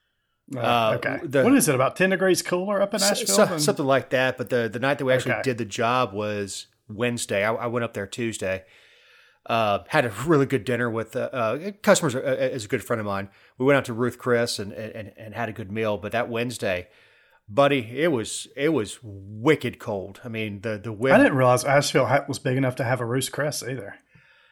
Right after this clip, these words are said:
Speaker 2: Uh, you got the Biltmore right there. A lot of, a lot of rich liberals up there.
Speaker 1: Yes. Do you get the butter? Do you get the filet with the hot butter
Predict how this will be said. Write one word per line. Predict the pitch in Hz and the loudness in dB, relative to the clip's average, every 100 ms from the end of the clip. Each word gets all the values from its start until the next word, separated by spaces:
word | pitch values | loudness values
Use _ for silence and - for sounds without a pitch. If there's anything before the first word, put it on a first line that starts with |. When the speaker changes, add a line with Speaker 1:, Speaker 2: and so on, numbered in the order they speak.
| _ _ - | _ _ -4
Speaker 2:
Uh, | - - 180 | -2 -2 -2
you | 196 | 0
got | 240 226 | 2 2
the | |
Biltmore | 120 139 139 131 135 135 - | 2 2 2 2 0 -2 -2
right | 135 135 - | 0 0 2
there. | 127 135 | 2 4
A | 135 147 | 2 -4
lot | 160 220 294 | 2 4 6
of, | 214 | 4
a | 139 | 4
lot | 226 | 4
of | 247 110 | 4 2
rich | 147 175 | 2 2
liberals | 123 131 120 104 | 0 0 0 -4
up | 95 - | -6 -8
there. | 95 - _ _ _ _ _ _ _ _ _ | -8 -10 _ _ _ _ _ _ _ _ _
Speaker 1:
Yes. | 123 117 127 117 - | -4 0 2 2 -2
Do | 139 | -4
you | |
get | 135 | -4
the | 135 | -2
butter? | 107 135 143 | 2 2 2
Do | - | -4
you | 143 | -8
get | 147 | -8
the | |
filet | - 120 135 | -4 2 4
with | 127 117 | 2 -2
the | 117 104 _ _ _ | -6 -8 _ _ _
hot | - 139 131 | -4 -2 0
butter | 127 131 143 - | -2 -2 -4 -8